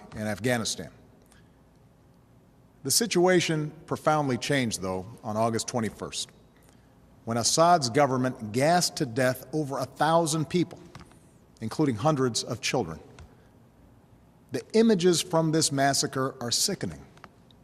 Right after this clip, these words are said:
Men, women, children lying in rows, killed by poison gas. Others foaming at the mouth, gasping for breath. A father clutching his dead children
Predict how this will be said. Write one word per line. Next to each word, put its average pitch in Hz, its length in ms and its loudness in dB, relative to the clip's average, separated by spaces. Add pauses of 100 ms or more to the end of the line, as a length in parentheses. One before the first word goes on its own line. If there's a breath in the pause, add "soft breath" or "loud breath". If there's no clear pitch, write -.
(840)
Men, 151 380 2
women, 151 580 0 (240)
children 147 520 0
lying 131 380 2
in 117 120 -2
rows, 131 400 2
killed 143 420 -2
by 117 140 2
poison 113 440 -2
gas. 107 440 -2 (1120 loud breath)
Others 143 260 2
foaming 151 440 2
at 131 100 -2
the 117 80 -2
mouth, 127 460 0 (260)
gasping 131 500 0
for 120 160 -6
breath. 113 440 -2 (1500)
A 123 60 -12
father 147 400 2
clutching 151 600 -2
his 135 160 -2
dead 123 220 0
children 92 400 -2